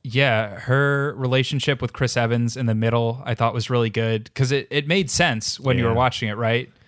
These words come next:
Speaker 2: 'Cause
Speaker 1: Like
Speaker 2: Chris Evans came in as this guy who you like, "Oh, this guy hates everyone in his family
Speaker 1: Yeah,
Speaker 2: right
Speaker 1: and,
Speaker 2: now."
Speaker 1: well, he's a douchebag, right? You're
Speaker 2: Yeah.
Speaker 1: like, "Oh, he's a trust fund kid. He's never had a job in his life.
Speaker 2: Yeah.
Speaker 1: He just lives off his dad's money."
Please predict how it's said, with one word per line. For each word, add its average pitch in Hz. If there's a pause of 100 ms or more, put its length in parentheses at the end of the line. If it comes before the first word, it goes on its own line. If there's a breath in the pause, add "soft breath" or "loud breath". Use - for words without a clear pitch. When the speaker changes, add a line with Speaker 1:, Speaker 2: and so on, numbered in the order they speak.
(320 soft breath)
Speaker 2:
'Cause -
Speaker 1:
Like 120
Speaker 2:
Chris 123
Evans 117
came 104
in 101
as 87
this 92
guy 95
who 92 (100)
you 107
like, 92
"Oh, 95
this 87
guy 87
hates 90
everyone -
in -
his 110
family 110
Speaker 1:
Yeah, 110
Speaker 2:
right -
Speaker 1:
and, 139
Speaker 2:
now." 139
Speaker 1:
well, 151
he's 147
a 156
douchebag, 107
right? 120
You're 117
Speaker 2:
Yeah. -
Speaker 1:
like, 110
"Oh, 117
he's 107
a 110
trust 127
fund 120
kid. 113
He's 104
never 110
had 117
a 113
job 113
in 113
his 113
life. 101
Speaker 2:
Yeah. -
Speaker 1:
He -
just 107
lives 110
off 110
his 117
dad's 117
money." 104